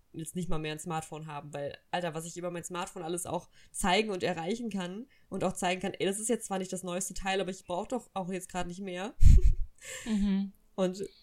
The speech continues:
Speaker 1: ohne dieses Mikro könnte ich den Podcast nicht machen. Ich hab's von eBay, du hast es, glaub ich, von einer Freundin geschenkt bekommen. <laughs>
Speaker 2: Ja.
Speaker 1: Ähm,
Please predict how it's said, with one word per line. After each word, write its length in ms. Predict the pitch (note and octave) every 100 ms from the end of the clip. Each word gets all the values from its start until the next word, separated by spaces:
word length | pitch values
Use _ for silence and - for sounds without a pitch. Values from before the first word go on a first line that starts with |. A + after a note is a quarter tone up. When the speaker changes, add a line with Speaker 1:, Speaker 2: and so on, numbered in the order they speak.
| -
Speaker 1:
ohne 260 | - G#3+ G#3
dieses 240 | F#3+ F#3+
Mikro 260 | G3+ A3 A3
könnte 180 | A3 G#3
ich 60 | G3
den 80 |
Podcast 400 | F#3 F#3 B3 G#3+
nicht 120 | A#3+ A#3
machen. 280 | A3+ A3+
Ich 100 | A3
hab's 140 | G3+ D3+
von 100 | G3
eBay, 300 | G3 G#3 G3
du 120 | F#3+
hast 140 | G3 -
es, 80 |
glaub 160 | - F3+
ich, 140 | F#3+
von 120 | - F3+
einer 60 |
Freundin 280 | F#3 G3+ G3
geschenkt 260 | F#3+ G3+ F#3+
bekommen. 360 | G3 G3 G3 A3 D#3
<laughs> 340 | - - - -
Speaker 2:
Ja. 140 | G3 - - -
Speaker 1:
Ähm, 340 | F3+ F#3 F3+